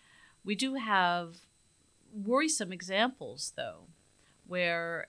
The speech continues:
Amazon was, um, had a book pricing system that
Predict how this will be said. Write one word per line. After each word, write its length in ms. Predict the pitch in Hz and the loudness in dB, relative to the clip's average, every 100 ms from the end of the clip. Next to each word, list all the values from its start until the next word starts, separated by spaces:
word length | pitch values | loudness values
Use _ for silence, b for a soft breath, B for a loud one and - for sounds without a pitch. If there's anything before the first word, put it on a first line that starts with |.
| _ | _
Amazon 1120 | 180 208 220 202 202 185 180 180 175 175 180 - b b b b 175 | 0 0 -2 -6 -4 -2 -2 -4 -6 -8 -12 -16 b b b b -10
was, 640 | 170 165 165 165 160 - - _ | -2 -2 -2 -6 -8 -10 -10 _
um, 500 | 175 160 147 151 139 - _ - - _ _ _ _ _ _ | -6 -6 -6 -10 -18 -20 _ -16 -16 _ _ _ _ _ _
had 240 | 208 208 | -8 -4
a 60 | 180 | -4
book 340 | 147 220 226 - | -4 -8 -10 -10
pricing 640 | - 160 165 - 147 156 | -4 -4 -4 -8 -10 -10
system 540 | - 151 151 - 95 - - _ _ _ _ _ _ b b b b b 160 | -8 -8 -8 -8 -10 -14 -20 _ _ _ _ _ _ b b b b b 0
that 360 | 196 180 - | 4 4 4